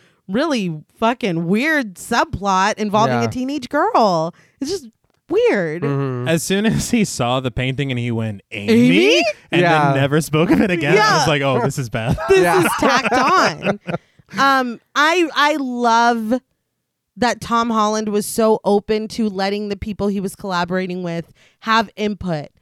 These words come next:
Speaker 1: and have a say and actually making those changes. But not all of them clearly needed to be made.
Speaker 2: Yeah.
Speaker 3: True.
Speaker 1: But yeah, it's a really good time. It is a visual treat.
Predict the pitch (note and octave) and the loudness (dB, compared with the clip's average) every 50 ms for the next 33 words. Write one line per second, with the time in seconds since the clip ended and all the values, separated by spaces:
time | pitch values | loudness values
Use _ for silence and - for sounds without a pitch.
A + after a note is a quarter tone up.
0 | _ _ _ _ _ _ - A3 G#3+ G#3 G#3 G#3 G3+ G#3 G#3 F#3+ G#3 G3 - - | _ _ _ _ _ _ -6 -4 -2 -2 -2 -4 -2 -2 -2 -2 -2 -4 -6 -6
1 | - A#3 A3 A3 G#3+ F#3+ E3 D#3+ D#3+ - - - G#3+ G3+ - G3 A3 G#3+ - - | -4 -2 0 0 0 -2 -2 -6 -8 -8 -6 -6 -6 -4 -2 -2 -2 -2 -2 -2
2 | - C4 A#3 A#3+ A#3+ G#3+ G3 G3+ G3+ G#3 G#3 G#3+ - - A#3 A3 G3+ F#3+ F#3+ F#3 | 0 0 0 0 -2 -6 -6 -4 -2 -2 -2 -4 -4 -8 -8 -6 -4 -4 -4 -4
3 | - - - C4 C4 D4+ D#4+ A#3+ G3+ E3 C#3 - - F3+ F3 - _ _ _ - | -6 -10 -8 -6 -4 -2 -2 -2 -2 -6 -6 -8 -10 -12 -12 -14 _ _ _ -14
4 | - - C#4 D4+ D#4+ F#4 G4 G4 F4 - - C#4+ C#4 C#4 C#4+ D#4 D4 B3+ C#4+ C#4+ | -4 -2 -2 0 2 2 2 2 0 0 0 0 0 0 -2 -4 -6 -4 -4 -2
5 | C#4 C#4 B3+ - - C4+ B3 B3 B3 A#3+ B3+ B3 A#3 G#3+ G#3 G3 G#3 F3+ - G#3 | -2 -4 -6 -6 -4 -4 -2 -2 -2 -4 -6 -6 -6 -4 -4 -4 -6 -6 -8 -12
6 | F3 E3+ E3+ E3+ D#3+ D3 - - - - _ - C3 B2+ B2 A#2 A2 C3+ A2 G2 | -12 -10 -10 -10 -10 -12 -14 -16 -20 -18 _ -8 -6 -4 -2 0 0 0 0 0
7 | G#2 G2+ G2+ G2 - _ _ _ _ _ _ _ _ - C4+ C4 C4+ C4 - _ | -2 -6 -8 -10 -12 _ _ _ _ _ _ _ _ 0 2 2 2 0 -2 _
8 | - A#3 B3+ D4+ C#4+ C4 A#3 - - - D#4 E4+ - - B3+ B3 C4 A3+ B3+ B3 | -8 -2 0 2 2 2 2 0 0 -2 -2 -2 -2 0 0 0 2 2 0 0
9 | A#3+ B3 G3+ A3+ G#3+ - G#3+ G#3+ G#3 G#3 G3+ G3+ - - A#3+ A#3 A3 G#3 G3 F3 | 0 -2 -2 -4 -4 -4 -4 -4 -2 -2 -2 -4 -2 -2 0 2 2 0 0 -2
10 | G3 - - G3 F#3+ F#3 F#3 F3 - - - F3+ E3+ G3 F#3+ F3 E3+ G#3 F#3+ F#3+ | -6 -6 -6 -4 -4 -4 -4 -6 -8 -10 -12 -8 -4 -2 -2 -2 -2 -2 -2 -2
11 | F#3 F#3 F3+ E3+ - - - - G#3+ G3+ G3+ A3+ A#3+ - - - | -2 -2 -4 -6 -8 -10 -8 -6 -6 -6 -4 -6 -8 -10 -14 -20